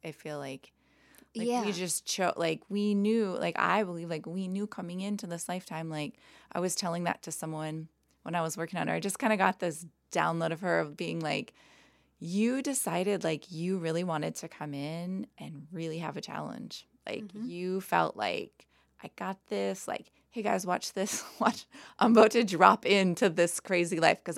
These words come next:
Speaker 1: I really want, I really want a challenge because I feel like I've mastered it all.'"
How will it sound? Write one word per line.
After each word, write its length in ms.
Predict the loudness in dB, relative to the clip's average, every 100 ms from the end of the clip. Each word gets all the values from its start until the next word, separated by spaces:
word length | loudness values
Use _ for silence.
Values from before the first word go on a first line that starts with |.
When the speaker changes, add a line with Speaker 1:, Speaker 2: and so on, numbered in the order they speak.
| 0
Speaker 1:
I 180 | 0 0
really 600 | -4 -6 -2 0 0 0
want, 540 | -2 0 2 2 0 _ _ _ _ _ _ _ -4
I 60 |
really 260 | 0 2 4
want 180 | 2 2
a 40 |
challenge 500 | -2 -2 0 -2 -6
because 280 | -8 -10 -10
I 80 | -6
feel 140 | -4
like 140 | -4 -6
I've 140 | -6
mastered 460 | -4 -4 -6 -10 -8
it 100 | -4
all.'" 460 | -4 -2 -4 -6